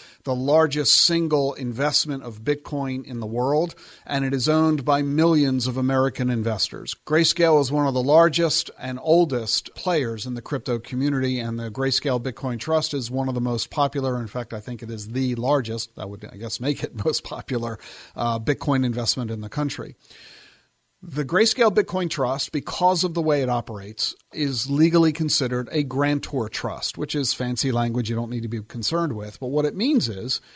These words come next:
it trades over the counter in the O T C marketplace. You can buy G B T C through your brokerage account.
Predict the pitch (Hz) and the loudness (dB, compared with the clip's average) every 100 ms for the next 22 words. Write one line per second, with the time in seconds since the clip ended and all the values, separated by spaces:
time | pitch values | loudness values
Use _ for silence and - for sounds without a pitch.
0 | _ - 190 190 - 190 190 196 180 - | _ -2 -2 0 0 4 4 4 0 -4
1 | _ _ 196 190 185 175 160 139 113 90 | _ _ 4 4 2 -2 -2 -2 -4 -8
2 | 131 139 - 165 165 - 175 - 151 131 | -4 -4 2 4 4 0 -2 0 0 2
3 | 131 127 143 - 95 - 127 120 117 127 | 0 0 -6 -6 -8 -8 -8 -6 -4 -2
4 | 147 160 143 139 135 - 131 - 151 202 | 0 2 0 -2 -2 -4 -2 0 0 -2
5 | - - - - - 143 160 185 170 214 | -6 -18 -20 -20 -8 0 4 4 2 0
6 | 202 131 117 - 92 | 0 -2 -4 -8 -10